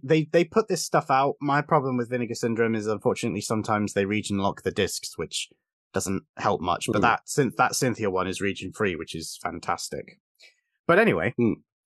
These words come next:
Speaker 1: as we, as you were hinting at, there were lots of people that were offered roles in this, and I always find it so interesting because you already mentioned one,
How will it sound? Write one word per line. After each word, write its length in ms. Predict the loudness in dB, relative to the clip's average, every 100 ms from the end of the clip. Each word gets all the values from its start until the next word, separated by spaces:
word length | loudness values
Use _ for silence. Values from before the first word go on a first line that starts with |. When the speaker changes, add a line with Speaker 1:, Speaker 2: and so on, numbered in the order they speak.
| _ _
Speaker 1:
as 200 | 2 4
we, 180 | 2 4
as 180 | 4 4
you 140 | 6 6
were 240 | 6 6 4
hinting 340 | 4 4 2
at, 180 | 0 0 0
there 100 | 0
were 120 | 0
lots 240 | 0 -4
of 80 | -6
people 200 | -6 0
that 120 | 0
were 140 | 2 2
offered 240 | 0 -2
roles 280 | 2 2 2
in 120 | -2
this, 260 | -2 -4 -6
and 140 | -4
I 60 | 2
always 200 | 2 2
find 240 | 0 0
it 100 | 0
so 200 | 0 0
interesting 520 | 0 -2 -6 -4 -4
because 400 | -6 -6 -6 -4
you 120 | 2 6
already 260 | 6 6
mentioned 380 | 4 2 0 -6
one, 400 | 0 2 2